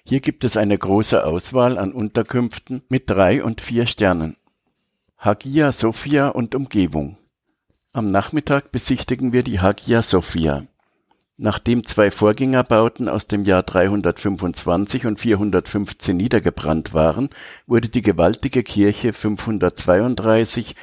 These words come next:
bis fünfhundertsiebenunddreißig neu errichtet.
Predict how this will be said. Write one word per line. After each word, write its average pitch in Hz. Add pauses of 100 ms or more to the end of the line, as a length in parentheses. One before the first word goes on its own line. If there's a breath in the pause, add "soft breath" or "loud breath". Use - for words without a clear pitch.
(160 loud breath)
bis 139
fünfhundertsiebenunddreißig 98
neu 85
errichtet. -